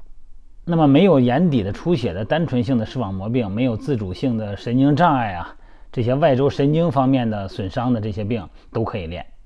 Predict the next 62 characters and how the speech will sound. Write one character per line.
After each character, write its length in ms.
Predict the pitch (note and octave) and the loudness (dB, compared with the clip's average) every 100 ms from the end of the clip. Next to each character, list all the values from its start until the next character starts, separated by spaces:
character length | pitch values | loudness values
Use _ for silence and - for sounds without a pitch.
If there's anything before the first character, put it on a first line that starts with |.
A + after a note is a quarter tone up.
| - | -10
那 140 | - B2 | -4 0
对 120 | D#3+ | 0
这 140 | D#3+ | 0
些 100 | C3+ | 2
人 160 | B2+ G#2+ | 0 -2
呢， 160 | G2 - - - | -6 -12 -20 -12
进 160 | - C3+ | 0 2
行 120 | C3+ | 4
饮 240 | C3 A2 | 4 0
食 280 | G2 - A#2+ | -4 -6 -2
疗 200 | B2+ B2+ | 0 0
法 160 | C3+ F#2 | -2 -4
的 60 | |
同 220 | F#2 A2+ A#2+ | -6 -6 -6
时 340 | - G#2 - - - - | -6 -8 -8 -14 -20 -18
啊， 180 | - G2+ | -10 -8
然 160 | G2+ A2 | -6 -4
后 120 | A#2+ | -4
呢， 160 | G#2 | -2
用 240 | A2 A2+ A#2 | -2 0 4
药 160 | D#3+ | 4
物 120 | B2+ A2 | 4 0
进 160 | - | -2
行 120 | A#2+ | -4
控 200 | C#3+ E3+ | -2 0
制 120 | C3 A2+ | 0 2
以 80 | |
外， 260 | A2+ D#3 - - - - | 2 0 -2 -12 -20 -20
进 300 | - D3 C3+ | -8 0 2
行 300 | G#2 A2 G2 - | 2 -4 -6 -4
运 140 | C#3+ | 0
动 140 | A#2+ G#2 | 0 0
疗 160 | F2 | -6
法。 260 | E2+ E2 - - - - - - | -10 -12 -14 -18 -20 -20 -20 -8
那 100 | F#3+ | -2
禁 420 | F#3 - E4 B3+ | -2 4 8 8
忌 200 | C3+ E3 | 8 6
症 160 | C3 B2 | 6 4
是 100 | G#2+ | 0
什 100 | F#2 | -4
么 60 | F#2 | -6
意 100 | F#2+ | -6
思 140 | F2+ | -8
呢？ 120 | E2 | -10
就 120 | E2+ | -4
是 80 | A#2+ | -2
有 140 | G2+ F2+ | -2 -4
一 20 | |
些 80 | A2+ | -2
东 120 | C3 | -2
西 60 | |
你 120 | A2+ E2+ | -2 -4
不 120 | A#2 | -6
能 200 | F2 G#2+ | -4 -2
练， 160 | A#2+ | -2
有 100 | E2+ | -4
一 40 | F2 | -10
些 100 | F2+ | -12
身 160 | - | -10
体 80 | F#2 | -10
情 160 | E2+ D#2 | -10 -12
况， 160 | E2+ | -14